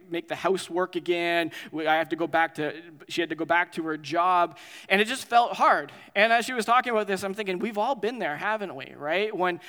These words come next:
uh, when vacation mode felt so good that we didn't wanna go back to real life. And we, when we had to go back to real life, we struggled to re-engage.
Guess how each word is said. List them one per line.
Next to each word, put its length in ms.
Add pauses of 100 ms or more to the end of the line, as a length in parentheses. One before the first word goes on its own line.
(160)
uh, 340
when 200
vacation 560
mode 340
felt 300
so 420
good 520 (380)
that 300
we 180
didn't 260
wanna 220
go 180
back 300
to 100
real 320
life. 580 (720)
And 200
we, 140 (140)
when 220
we 100
had 200
to 60
go 80
back 200
to 80
real 160
life, 180
we 80
struggled 460
to 80
re-engage. 840